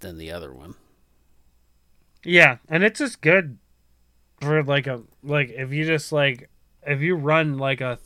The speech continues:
Speaker 2: three drop mana rock in your deck, I feel this is a pretty good replacement. The only problem is, uh, mana rocks usually aren't gonna die to creature removal, whereas this could. Um,
Speaker 1: Yeah.
Speaker 2: b-, but,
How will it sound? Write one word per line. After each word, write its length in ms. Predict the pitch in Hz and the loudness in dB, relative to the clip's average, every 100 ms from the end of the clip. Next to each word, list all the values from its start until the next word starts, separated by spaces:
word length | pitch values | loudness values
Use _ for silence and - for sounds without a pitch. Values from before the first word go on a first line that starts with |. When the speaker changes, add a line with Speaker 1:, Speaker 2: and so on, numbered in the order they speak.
| - | -14
Speaker 2:
three 320 | 131 139 147 | -6 0 0
drop 260 | 139 135 | 2 -2
mana 320 | 135 123 127 135 | -2 -6 -4 0
rock 360 | 139 151 151 - | 0 0 -4 -8
in 140 | 147 | -4
your 120 | 147 139 | -2 -2
deck, 420 | 143 156 - - - _ _ _ _ | -2 -4 -6 -18 -20 _ _ _ _
I 100 | 139 | -14
feel 200 | 143 180 | -4 0
this 180 | 151 139 | 0 -2
is 140 | 135 123 | -8 -12
a 60 | |
pretty 380 | - - - 131 | -14 -14 -10 -6
good 200 | 135 135 | -4 -6
replacement. 460 | 120 131 135 120 131 | -6 -6 -6 -6 -6
The 60 | |
only 140 | 165 180 | -2 -2
problem 360 | 170 180 160 | 2 0 0
is, 360 | 139 131 117 - - | -2 -4 -8 -12 -6
uh, 240 | 131 123 | -4 -4
mana 280 | 113 139 156 | -4 -2 0
rocks 440 | 135 127 - - - - | 0 -2 -4 -14 -18 -12
usually 380 | 139 143 143 131 | -4 -2 -2 -2
aren't 240 | 127 120 - _ _ - | -4 -6 -10 _ _ -8
gonna 200 | 135 117 | -6 -6
die 340 | 104 123 123 | -4 -2 -2
to 180 | 123 110 | -4 -8
creature 420 | - 135 123 139 | -10 -8 -6 -6
removal, 440 | 135 135 139 135 139 | -6 -6 -6 -6 -6
whereas 280 | 120 113 107 | -6 -6 -8
this 180 | 117 | -12
could. 440 | - - 120 123 131 - - _ _ _ - | -14 -10 -8 -8 -10 -14 -16 _ _ _ -8
Um, 480 | 135 120 113 101 104 | -4 -4 -6 -12 -20
Speaker 1:
Yeah. 440 | - 82 73 65 65 - _ _ _ _ _ - 147 147 | -18 -12 -12 -12 -16 -20 _ _ _ _ _ -20 -18 -16
Speaker 2:
b-, 140 | 170 180 _ | -18 -20 _
but, 360 | - 208 190 170 | 4 8 8 6